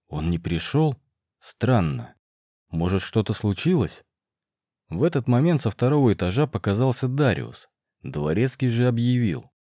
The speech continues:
"Милорды и миледи, его высочество, наместник Дариус Стоберг". Тут же сотни глаз устремились к парадной лестнице, украшенной красной ковровой дорожкой. По ней со слепительной улыбкой спускался Дариус.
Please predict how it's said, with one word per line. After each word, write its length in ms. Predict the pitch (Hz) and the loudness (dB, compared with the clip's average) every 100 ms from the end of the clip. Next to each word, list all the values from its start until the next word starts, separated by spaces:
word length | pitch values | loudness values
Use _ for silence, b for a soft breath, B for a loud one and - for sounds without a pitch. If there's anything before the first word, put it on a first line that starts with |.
| _ _ _ | _ _ _
"Милорды 520 | - 160 131 160 151 | -2 4 6 6 6
и 20 | 151 | 6
миледи, 540 | 156 156 98 71 - _ _ - | 6 6 4 0 -6 _ _ -14
его 360 | 73 80 92 | -2 2 4
высочество, 800 | 98 92 107 117 123 - 123 101 - | 2 2 2 2 0 2 2 2 -2
наместник 720 | - 76 98 139 - 127 - _ | -6 0 2 2 2 0 0 _
Дариус 480 | - 98 123 143 135 | -4 2 4 4 2
Стоберг". 640 | - - 143 73 - - _ _ _ _ _ | 0 2 4 2 -4 -12 _ _ _ _ _
Тут 220 | - 120 | 0 2
же 140 | 101 101 | 2 0
сотни 400 | - 113 92 85 | 2 2 2 2
глаз 260 | 104 120 | 2 2
устремились 540 | 104 - 95 113 123 - | 0 -2 2 4 4 0
к 60 | - | -2
парадной 420 | 98 107 101 107 | 0 2 2 4
лестнице, 680 | 117 104 - 73 - 85 - _ | 4 2 0 -8 -10 -16 -20 _
украшенной 640 | 78 - 131 139 - 123 | -12 -4 0 0 2 2
красной 420 | 117 98 113 139 123 | 2 0 0 0 0
ковровой 500 | 107 95 110 107 107 | 0 2 2 2 2
дорожкой. 640 | 117 123 90 - - - _ _ _ | 2 2 0 -4 -14 -18 _ _ _
По 80 | 73 | -2
ней 240 | 82 110 | 0 0
со 140 | - 95 | 0 -2
слепительной 680 | 98 92 123 - 95 95 | -4 -2 -2 2 0 0
улыбкой 480 | - 87 127 - 117 | -2 0 0 2 -4
спускался 600 | - 101 - 123 110 110 | -2 -6 -2 0 0 0
Дариус. 640 | 107 120 95 67 60 - | 2 4 2 0 -8 -16